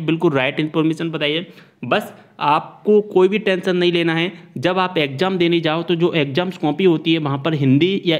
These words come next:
इंग्लिश जिसमें भी आपको एग्जाम देना है वहाँ पर लिख देना और उससे कोई भी परेशानी नहीं होगी। बस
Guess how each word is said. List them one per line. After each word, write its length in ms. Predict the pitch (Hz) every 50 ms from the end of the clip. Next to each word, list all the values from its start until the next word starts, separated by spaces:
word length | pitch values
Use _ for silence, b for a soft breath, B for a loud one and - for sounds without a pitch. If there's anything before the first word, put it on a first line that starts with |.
| -
इंग्लिश 400 | 170 151 147 160 165 151 131 - B B B B B B -
जिसमें 340 | 123 151 165 - 208 220 220
भी 120 | 214 208
आपको 300 | 190 180 180 - - 180
एग्जाम 360 | 165 147 135 131 156 151 156 156
देना 160 | 156 156 160
है 60 | 156
वहाँ 200 | 147 135 127 139
पर 140 | 135 147 151
लिख 280 | 135 117 117 123 120 -
देना 320 | - 165 160 160 165 190 196 B B B B B -
और 120 | 139 147
उससे 220 | 147 143 147 175 165
कोई 200 | - 151 147 147
भी 140 | 143 151 160
परेशानी 600 | 156 - 135 127 127 123 - 120 113 113 127 139 147
नहीं 360 | 151 135 123 117 127 131 123
होगी। 320 | 113 117 107 104 113 113 113
बस 320 | 110 107 151 156 156 -